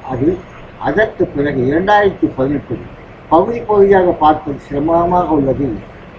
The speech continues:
முழு ஒளி நாடாவை நீங்கள் ஆன்-, ஆடி-, பதிவு செய்வோம் என்று கேட்டுக்கொண்டதுடன்,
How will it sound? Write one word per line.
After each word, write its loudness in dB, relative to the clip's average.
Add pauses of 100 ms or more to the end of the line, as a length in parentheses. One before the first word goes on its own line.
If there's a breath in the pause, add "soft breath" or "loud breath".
(320)
முழு 2 (340)
ஒளி 4
நாடாவை 4
நீங்கள் -2 (100)
ஆன்-, -4 (600)
ஆடி-, 4 (400)
பதிவு -2
செய்வோம் 2
என்று -6
கேட்டுக்கொண்டதுடன், -6